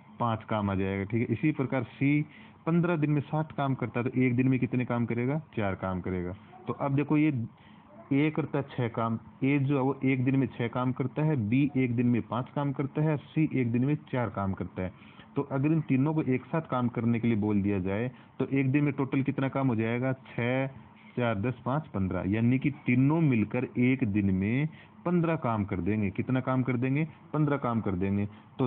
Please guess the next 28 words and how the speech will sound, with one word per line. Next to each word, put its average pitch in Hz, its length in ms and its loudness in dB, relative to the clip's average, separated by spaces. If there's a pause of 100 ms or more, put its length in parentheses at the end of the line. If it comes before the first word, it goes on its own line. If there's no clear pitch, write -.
तीनों 147 360 2
को 151 180 -2
साठ 165 380 -4
काम 147 220 -2
करने 131 260 0
में 127 100 2
कितना 117 260 -2
time 107 240 0
लगेगा? 95 400 -2 (220)
तो 107 80 -2
देखो, 127 240 0
एक 135 240 2
दिन 135 120 2
में 131 100 2
पन्द्रह 139 320 0
करते 147 280 -4
हैं, 143 140 0
दूसरे 135 280 2
दिन 117 160 2
फिर 135 160 0
पन्द्रह 143 320 0
करेंगे, 139 320 0
तीसरे 139 280 2
दिन 117 160 2
फिर 131 160 0
पन्द्रह 135 300 0
करेंगे, 135 340 -2
और 113 300 -4